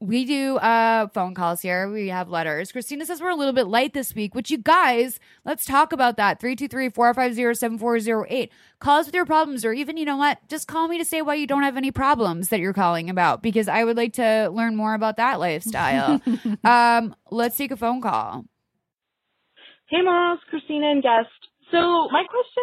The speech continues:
Speaker 3: like, sounds kinda nefarious, but it's with good intentions. I'm really bad at lying. And, like, I mean, and, like, bad at, like, white lies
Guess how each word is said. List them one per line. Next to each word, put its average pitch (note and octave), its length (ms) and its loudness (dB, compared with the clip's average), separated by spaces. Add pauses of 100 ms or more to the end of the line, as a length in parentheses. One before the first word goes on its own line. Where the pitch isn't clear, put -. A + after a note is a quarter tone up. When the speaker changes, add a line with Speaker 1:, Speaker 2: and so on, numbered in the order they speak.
(120)
Speaker 3:
like, E4 240 -2 (680)
sounds A3 420 -2
kinda A#3+ 200 0
nefarious, A3+ 720 -2 (420)
but A3 360 4 (400)
it's - 160 -4 (760)
with A3+ 180 0
good G#3 160 -4
intentions. F#3 720 -12 (1120)
I'm D4+ 200 6
really G#4+ 340 -4
bad A3+ 280 -2
at - 160 -10
lying. E3 880 -12 (320)
And, A3+ 180 -2
like, A3+ 240 0 (580)
I C4+ 60 4
mean, D#4+ 140 2
and, F4 120 2
like, F4+ 180 -4
bad - 240 4
at, G4 60 -4
like, A#3+ 240 -8
white F#3+ 240 -2
lies A3 220 2